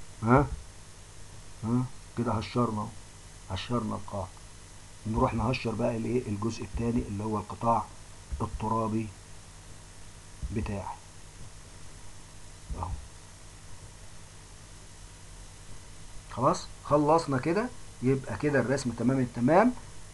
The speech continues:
تيجي بقى دلوقتي مرحلة ايه؟ مرحلة الكتابة، الكتابة بالبيانات. اكتب بقى كل المناسيب ب-، بغزارة،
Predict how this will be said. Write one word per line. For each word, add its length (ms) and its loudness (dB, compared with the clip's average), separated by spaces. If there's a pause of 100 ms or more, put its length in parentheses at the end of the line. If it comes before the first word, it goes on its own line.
تيجي 200 12
بقى 180 12
دلوقتي 300 10
مرحلة 440 10
ايه؟ 200 8 (100)
مرحلة 420 8 (340)
الكتابة، 760 10 (320)
الكتابة 580 10
بالبيانات. 480 0 (140)
اكتب 420 2
بقى 260 0
كل 420 8
المناسيب 560 6 (520)
ب-، 220 8
بغزارة، 760 12